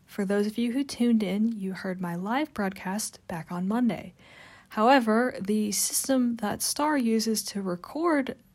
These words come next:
the broadcast, it had some kind of glitch and didn't record that live session, so I am re-recording episode seventeen of The Living World so that you can all listen back to it on my social media pages.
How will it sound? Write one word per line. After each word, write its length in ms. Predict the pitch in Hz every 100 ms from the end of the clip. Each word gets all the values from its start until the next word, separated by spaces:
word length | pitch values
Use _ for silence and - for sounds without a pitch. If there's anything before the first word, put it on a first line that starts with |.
| _ -
the 80 | 202
broadcast, 840 | 196 196 185 - 180 185 - - - - - - - -
it 200 | 220 -
had 200 | 233 226
some 160 | - 220
kind 240 | 240 233
of 160 | 214 202
glitch 500 | 202 302 - - - 220
and 360 | 202 202 196
didn't 260 | 196 233 226
record 420 | 208 - 220 208
that 220 | 202 196
live 260 | 175 165 190
session, 520 | - 240 - 285 277
so 520 | - - 185 190 190 -
I 160 | 180 196
am 340 | 202 196 190
re-recording 880 | 196 240 240 233 254 233 233 233 233 - - - - _ -
episode 380 | 208 - 233 214
seventeen 680 | 247 226 233 240 233 233
of 200 | 233 196
The 60 | 196
Living 280 | 208 233 240
World 360 | 277 247 254 262
so 320 | - - 214
that 320 | 208 214 208
you 220 | - 208 226
can 180 | 240
all 520 | 220 - 170 185 202 202
listen 360 | 190 190 - 220
back 280 | 180 180 -
to 140 | -
it 160 | 208 - _ -
on 220 | 170 175
my 160 | 180 185
social 340 | - 226 302
media 220 | 330 269
pages. 480 | 214 - 196 - -